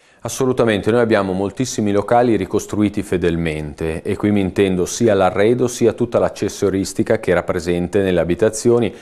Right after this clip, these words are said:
dalla fine dell'Ottocento ai primi del Novecento. Questo è il periodo generale delle ricostruzioni ambientali qui in museo.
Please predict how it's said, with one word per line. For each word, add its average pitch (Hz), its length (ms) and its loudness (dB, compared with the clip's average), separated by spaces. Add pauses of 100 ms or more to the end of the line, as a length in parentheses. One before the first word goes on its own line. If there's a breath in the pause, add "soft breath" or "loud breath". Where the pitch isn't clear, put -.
(140 loud breath)
dalla 113 200 2
fine 127 260 0
dell'Ottocento 120 600 2
ai 90 60 2
primi 92 260 -2
del 85 140 0
Novecento. 80 600 -6
Questo - 360 0
è 85 40 2
il 82 80 -4
periodo 92 560 2 (200 loud breath)
generale 92 560 2
delle 85 220 0
ricostruzioni 82 680 -6
ambientali 80 600 -2
qui 82 140 -8
in 78 80 -6
museo. 76 580 -12